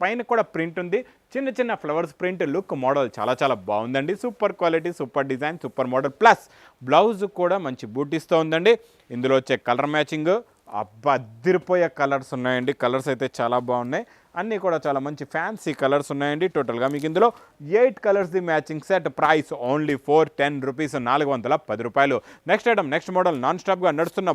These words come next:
బ్లౌజ్ వర్క్ కాన్సెప్ట్లో ఈరోజు నేను చూపిస్తాను మీకు న్యూ కాన్సెప్ట్, న్యూ మోడల్, న్యూ వెరైటీ. ఇది ఫ్యాబ్రిక్ మొత్తం కూడా బ్రాసో ఉంటుందండి. మొత్తం శారీ ఎగిరిపోతుంది, చూసారు, అంత లైట్ వెయిట్గా, అంత బాగుందనమాట. ఇది చూడండి,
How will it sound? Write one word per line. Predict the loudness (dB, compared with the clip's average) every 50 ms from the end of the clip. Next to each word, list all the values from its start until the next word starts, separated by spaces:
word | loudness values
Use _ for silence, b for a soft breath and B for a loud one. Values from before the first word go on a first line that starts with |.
| 0 2
బ్లౌజ్ | 4 4 4 4 2 0
వర్క్ | 0 2 2 0
కాన్సెప్ట్లో | 0 0 0 -4 -4 -2 0 2 4
ఈరోజు | 4 2 2 0 -2 -4
నేను | -4 -6 -6
చూపిస్తాను | -6 -6 -6 -4 -6 -6 -4
మీకు | -6 -6 -4 -4
న్యూ | -4 -2 -2
కాన్సెప్ట్, | -2 -2 -4 -6 -4 -4
న్యూ | -2 0 0
మోడల్, | 2 2 0 0 -2
న్యూ | -2 -4 -2 -2 0
వెరైటీ. | 0 0 0 0 -2 -2 B B B B B B B -6 -4
ఇది | -4 -4 -4 0 2
ఫ్యాబ్రిక్ | 4 4 4 4 4 2 0 0 -2 -4 -2 -4
మొత్తం | -4 -4 _ _ -4 -4 -4 -2 -2 0
కూడా | 0 0 0 0 -2
బ్రాసో | -2 0 0 0 -2 -2 0 0 0 0
ఉంటుందండి. | 0 0 0 0 0 -2 -2 -2 -2 -2
మొత్తం | -2 -2 -4 -8 -4 -2
శారీ | 0 0 0 0 0 0 0 0 0
ఎగిరిపోతుంది, | 0 -2 -2 0 -2 -2 -2 -4 -4 -6 -6
చూసారు, | -4 -4 -4 -4 -6
అంత | -8 -10 -10 -6 -2 -2
లైట్ | -2 -2 -2 -4 -4
వెయిట్గా, | -4 -2 -2 -4 -4 -4
అంత | -4 -6 -4 -2 0
బాగుందనమాట. | 0 0 0 -2 -2 -4 -4 -2 -2 -2 -2 0 -2 -2 -2 -4 -8 -8 -10
ఇది | -8 -6 -6
చూడండి, | -4 -4 -4 -4 -6 -6 -6